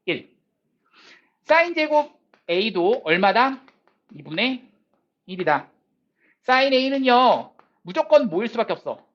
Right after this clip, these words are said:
양수음수? 양수일 수밖에 없어. 왜? A라고 하는 그 각은 영 도에서 백팔십 도 사이인데 그 백팔십 도 안쪽에 있는 사인 값들은 항상 이렇게 양수 쪽에 있잖아. 인정?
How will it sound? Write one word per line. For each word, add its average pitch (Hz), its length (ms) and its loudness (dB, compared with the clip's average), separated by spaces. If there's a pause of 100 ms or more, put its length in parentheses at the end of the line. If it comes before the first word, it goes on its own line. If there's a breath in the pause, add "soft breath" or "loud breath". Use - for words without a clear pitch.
(100)
양수음수? 208 720 -2 (1080)
양수일 190 480 -2
수밖에 226 300 -2
없어. 139 280 -4
왜? 196 600 0
A라고 226 380 -4
하는 220 160 -4
그 202 100 -4
각은 170 580 -6 (320 soft breath)
영 196 220 0
도에서 262 180 -2
백팔십 - 360 -12
도 160 60 -14
사이인데 156 760 -6 (140 soft breath)
그 330 160 -2
백팔십 226 420 -2
도 - 60 -2
안쪽에 190 420 -4
있는 247 160 -2
사인 320 260 -6
값들은 226 300 -6
항상 302 480 -4
이렇게 - 400 -8 (880)
양수 135 280 -6
쪽에 160 180 -4
있잖아. 139 580 -2 (680)
인정? 202 600 2